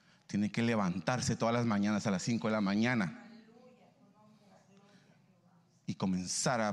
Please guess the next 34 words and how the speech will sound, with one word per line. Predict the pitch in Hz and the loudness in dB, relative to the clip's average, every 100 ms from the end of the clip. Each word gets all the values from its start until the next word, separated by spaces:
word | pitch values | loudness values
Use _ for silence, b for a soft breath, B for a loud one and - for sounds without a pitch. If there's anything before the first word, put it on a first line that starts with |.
| - | -2
a | 92 - | -4 -2
ponerse | 101 110 - 117 | 0 0 0 2
en | 104 | 0
disciplina. | 95 92 - 127 117 92 92 | 0 -2 0 0 2 2 0
Y | 101 | 0
no | 135 | 0
para | 151 | 0
que | 127 | -2
se | 110 | -4
castigue, | - 90 - 123 110 | -2 -2 0 0 0
que | 101 | -2
si | 110 | -2
me | 110 98 | 0 2
diga, | 113 113 - B B - | 2 0 -2 B B -10
"Ya | 123 131 | -6 -2
no, | 135 123 | -2 -2
no, | 107 113 101 | 0 0 2
no, | 120 135 | 2 4
no". | 139 120 92 B B B | 4 2 -2 B B B
Es | 104 92 | -4 -4
que | - | -4
usted | 101 - | -4 -2
se | 120 139 | -2 0
disciplina | 113 - 113 117 | 0 -2 -2 -2
a | 110 | -2
sí | - | -4
mismo. | 120 143 139 - - _ _ B B B | -2 0 -2 -4 -18 _ _ B B B
Eso | - 127 | -2 0
es | - | 0
parte | 139 139 - | 0 0 0
del | 123 110 | 2 2
morir. | 104 113 147 - - - - _ _ _ _ _ _ _ - - - - - - - - - _ _ B B B | 2 2 2 -2 -12 -20 -20 _ _ _ _ _ _ _ -20 -20 -20 -20 -20 -20 -20 -20 -20 _ _ B B B
Para | - 104 101 | 0 2 0
que | - 98 101 | 0 0 0